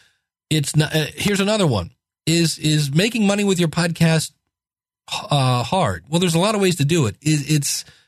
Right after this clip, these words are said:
kinda simple, right? You just sell products. It's just not that easy. And what it is, is your podcast will help people know and like and trust you.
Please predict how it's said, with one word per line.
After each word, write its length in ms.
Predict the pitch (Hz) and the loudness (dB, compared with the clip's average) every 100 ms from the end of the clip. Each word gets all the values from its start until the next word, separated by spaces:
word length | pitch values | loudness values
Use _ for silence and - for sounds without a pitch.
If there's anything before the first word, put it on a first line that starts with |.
| _ | _
kinda 220 | - 220 | -4 -2
simple, 460 | 202 262 277 208 214 | 0 -2 -2 -2 0
right? 200 | 170 196 | -2 -2
You 80 | 185 | -2
just 200 | 208 - | -2 0
sell 160 | 214 | 0
products. 560 | 208 208 214 113 - - 135 - | 0 0 0 -2 -6 -16 -20 -18
It's 240 | - 180 180 | -6 -4 0
just 120 | 175 | 2
not 180 | 175 160 | 2 2
that 120 | 147 | 2
easy. 380 | 147 139 95 - _ _ _ _ _ _ _ _ - | 4 2 0 -12 _ _ _ _ _ _ _ _ -2
And 240 | 151 156 | 0 2
what 120 | 202 | 2
it 120 | 233 | 2
is, 340 | 233 226 165 147 | 0 2 2 0
is 260 | - 151 | -2 0
your 120 | 151 151 | 2 0
podcast 720 | - 196 208 156 135 120 120 _ _ _ _ _ | -2 -2 -2 0 0 -2 -6 _ _ _ _ _
will 220 | 151 165 151 | 2 4 4
help 220 | 185 190 | 0 0
people 340 | 185 175 165 | -2 2 2
know 360 | 135 151 165 170 | 4 4 4 0
and 240 | 143 143 | 2 2
like 320 | 135 135 135 - | 2 2 -2 -2
and 140 | 123 | -4
trust 320 | 110 127 117 | -2 -4 -2
you. 160 | 101 92 | -2 -2